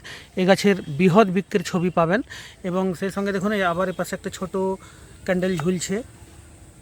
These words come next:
এবং আবার এই, এখানে একটি ছোট ক্যান্ডেল হওয়ার মুভমেন্টে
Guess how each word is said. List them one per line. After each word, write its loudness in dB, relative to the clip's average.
এবং -2
আবার 0
এই, -2
এখানে -4
একটি -8
ছোট -8
ক্যান্ডেল -2
হওয়ার 4
মুভমেন্টে 0